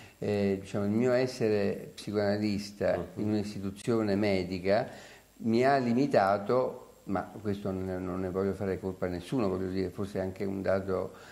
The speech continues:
Speaker 1: eh, obiettivo, mi ha limitato un po' nella carriera universitaria.
Speaker 2: Mm.
Speaker 1: Però ho avuto anche dei vantaggi, voglio dire, nel senso che, eh, essendomi ritagliato un po' una specie di nicchia,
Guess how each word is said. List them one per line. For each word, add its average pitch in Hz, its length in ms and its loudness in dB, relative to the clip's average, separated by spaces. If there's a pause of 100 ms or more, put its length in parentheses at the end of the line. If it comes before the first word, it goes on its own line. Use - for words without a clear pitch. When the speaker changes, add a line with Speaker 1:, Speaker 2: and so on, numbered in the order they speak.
(180)
Speaker 1:
eh, 85 1080 -4
obiettivo, 104 1000 0 (240)
mi 113 80 0
ha 110 40 2
limitato 113 520 4
un 107 120 -2
po' 107 120 0
nella 95 220 2
carriera 92 300 0
universitaria. 92 840 0 (280)
Speaker 2:
Mm. - 40 -14 (200)
Speaker 1:
Però - 240 4
ho 98 140 0
avuto 92 260 0
anche 90 200 -2
dei 90 100 0
vantaggi, 87 540 2
voglio 87 280 -2
dire, 90 280 -2
nel 90 120 -4
senso 101 360 -2
che, 92 220 -2 (320)
eh, - 220 -6 (260)
essendomi 107 800 0
ritagliato 104 760 2
un 90 180 -4
po' 104 220 2
una 98 220 -2
specie 98 320 -6
di 98 160 -2
nicchia, 110 720 2